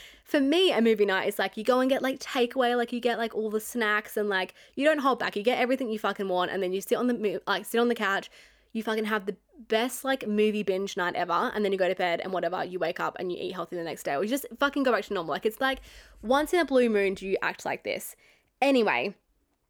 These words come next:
we were having a movie night and we went and got A and W, which is, like, if you don't know Canada, it's kind of like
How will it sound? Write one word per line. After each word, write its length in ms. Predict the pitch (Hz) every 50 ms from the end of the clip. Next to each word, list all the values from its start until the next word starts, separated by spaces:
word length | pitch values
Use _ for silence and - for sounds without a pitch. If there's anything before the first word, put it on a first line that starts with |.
| _ _ _ _ _ _ _ _ _ _ _ _ _ _ _ _ _ _ -
we 260 | 220 247 262 285 302
were 80 | 320
having 220 | 277 285 285 285 285
a 40 | 240
movie 180 | 202 185 170
night 260 | 165 147 156 165 - - _ _ -
and 280 | 208 202 190 190 196
we 80 | 190 196
went 240 | 190 190 190 - -
and 180 | 226 233 220
got 180 | - 185 185 170 -
A 140 | 180 180 185
and 80 | 196
W, 360 | 190 170 165 175 175 180 180 190
which 240 | 214 202 - -
is, 140 | 202 185 -
like, 160 | 175 180 175
if 60 | - 190
you 80 | 196
don't 140 | 196 185 165
know 120 | 190 190
Canada, 480 | 190 - 190 202 185 180 180 180 175 175
it's 140 | - 196 -
kind 260 | - - 208 190 190
of 120 | 202 202 -
like 340 | 196 175 175 180 175 -